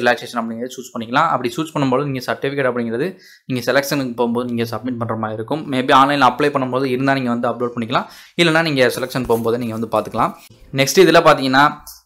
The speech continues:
எஜுகேஷன் குவாலிஃபிகேஷன், ஏஜ் லிமிட், அவங்க சொல்லிருக்கிற எல்லா குவாலிஃபிகேஷன் கிரைட்டீரியாவும் பாத்தீங்கன்னா, ஏப்ரல் இருபத்தி மூணு, ரெண்டாயிரத்தி இருபத்தொன்னுக்குள்ள நீங்க ஃபுல்ஃபில் பண்ணியிருந்தா மட்டுமே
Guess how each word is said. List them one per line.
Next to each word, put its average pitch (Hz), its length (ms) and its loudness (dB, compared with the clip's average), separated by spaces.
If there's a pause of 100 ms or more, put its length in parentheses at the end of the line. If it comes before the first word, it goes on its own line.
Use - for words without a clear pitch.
(140)
எஜுகேஷன் 156 420 0
குவாலிஃபிகேஷன், 135 580 4 (100)
ஏஜ் 131 200 0
லிமிட், 131 280 0
அவங்க 123 200 0
சொல்லிருக்கிற 135 280 0 (120)
எல்லா 147 160 6 (160)
குவாலிஃபிகேஷன் 135 560 0
கிரைட்டீரியாவும் 127 420 -2
பாத்தீங்கன்னா, 113 320 -2 (520)
ஏப்ரல் 156 260 4
இருபத்தி 147 260 6
மூணு, 139 180 0
ரெண்டாயிரத்தி 131 400 4
இருபத்தொன்னுக்குள்ள 120 400 -2
நீங்க 120 200 -2
ஃபுல்ஃபில் 127 340 -10
பண்ணியிருந்தா 120 340 0
மட்டுமே 117 220 -4